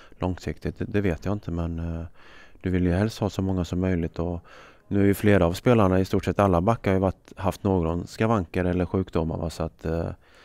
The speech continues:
ja, lite oroväckande är det ibland, va? Och, eh, är det någon som inte får bli skadad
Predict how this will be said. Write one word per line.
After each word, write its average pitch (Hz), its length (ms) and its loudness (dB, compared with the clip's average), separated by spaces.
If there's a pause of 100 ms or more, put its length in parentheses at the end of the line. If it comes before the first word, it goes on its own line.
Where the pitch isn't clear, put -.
(420)
ja, 110 280 4
lite 117 340 2
oroväckande 101 540 2
är 92 40 2
det 92 80 2
ibland, 107 340 0
va? 90 80 2
Och, 90 340 -2
eh, - 180 -4
är 98 100 0
det 104 60 4
någon 113 180 4
som - 140 -2
inte 101 160 0
får 110 260 2
bli 101 140 2
skadad 90 480 0